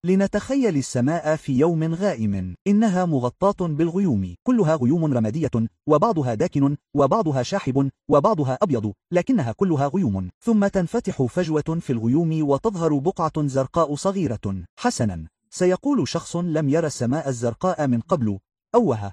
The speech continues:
لقد ظهرت سحابة زرقاء بين كل تلك الغيوم الرمادية." ثم تنفتح فجوة أخرى. حسنا، هناك سحابة زرقاء أخرى، وهي مثل كل الغيوم الرمادية، مؤقتة ومحدودة. من الواضح أنها مؤقتة ومحدودة لأنها ظهرت للتو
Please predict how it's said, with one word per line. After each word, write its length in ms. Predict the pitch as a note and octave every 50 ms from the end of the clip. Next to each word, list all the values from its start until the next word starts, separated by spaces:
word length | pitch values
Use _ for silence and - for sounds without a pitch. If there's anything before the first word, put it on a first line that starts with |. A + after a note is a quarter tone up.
| - _ _ C3+
لقد 280 | D3 C#3 - C3+ B2+
ظهرت 400 | C#3 G#3+ G#3+ G#3 E3+ C#3+ C3 -
سحابة 540 | - C3 - - F3+ F3+ D#3 C#3+ - D3+ C#3+
زرقاء 540 | C3 A#2+ A#2+ A#2 - - F#3+ F#3 D#3 E3 D#3+
بين 260 | C#3 C3+ C#3 B2+ A#2
كل 320 | A2 - - A#3 A3 G3 F3+
تلك 280 | - F3 E3+ - -
الغيوم 400 | C#3+ B2 A2 A2+ A#2 C#3+ D3+ C#3+
الرمادية." 600 | C3+ B2 C3 C#3 D3+ E3+ F#3 D#3+ C#3 G#2+ F#2+ F#2 - - G2 F#2+ - _
ثم 300 | - A#3+ B3 A#3 G#3 G3
تنفتح 540 | - F3 C#3+ A#2 - F#3+ G3 F#3+ E3+ - D#3
فجوة 420 | C#3+ - - F#3 D#3+ D#3 D3 C#3 -
أخرى. 480 | D#3 D#3+ E3+ - G3+ - - A2+ F2+ F2 - _
حسنا، 420 | - A#3+ A#3+ - B2 F#2 E2+ E2 - - _ _ -
هناك 260 | F3 F#3+ B3+ C#4 -
سحابة 480 | F#3 - B2 - E3 E3+ D3 - D#3 C#3
زرقاء 500 | B2 B2 A2+ - - F3 D#3+ D3+ D3+ -
أخرى، 240 | G3+ - G2+ G2 F#2+ - _ _ _ D3+
وهي 300 | D#3 D3 F3 F3 D3+ C3+
مثل 260 | C#3+ - - C#3+ B2+
كل 200 | - B3 A#3+ F3
الغيوم 320 | C3 A2+ A2+ C3 E3+ E3
الرمادية، 640 | D3 A#2+ B2 A#2+ A#2 A#2 F3+ E3 A#2+ - - A2 G#2+ - _ _ _
مؤقتة 560 | E3 E3+ D#3 C3+ - G3+ - E3 - D3+ D3+ D3
ومحدودة. 680 | B2+ B2 C3+ - D#3+ F#3 C3+ G#2+ G2 - G2+ F#2 F2+ - _ E3
من 140 | F#3 F#3
الواضح 480 | F#3+ F#3+ G#3+ C4+ C#4 G#3+ G3+ - E3 C#3+ B2
أنها 260 | C3+ C3+ C3+ C3 C3+
مؤقتة 600 | B2+ C3 A#2+ A#2+ - - C#3 E3 D#3 - E3 F3
ومحدودة 640 | D#3+ A#2+ G#2 A2 - - C#3 F3 E3 - - - E3
لأنها 460 | F3 C#3 A#2 - C#3 C3+ C3 B2+ C3
ظهرت 440 | A#2+ D#3+ F#3+ F3 D#3 C#3+ D3 - -
للتو 380 | C3 - _ A3 G3 B2+ G2+